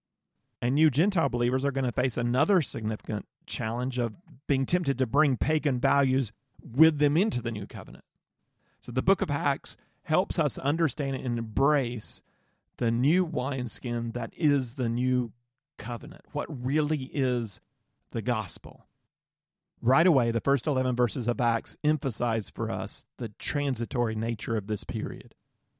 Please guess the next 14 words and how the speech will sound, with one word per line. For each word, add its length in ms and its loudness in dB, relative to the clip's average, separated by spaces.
Jesus 520 0
has 200 0
risen 340 2
from 220 -2
the 80 0
dead, 480 0
but 160 0
he 140 4
has 180 2
not 180 0
yet 160 2
returned 400 0
to 60 0
heaven. 480 0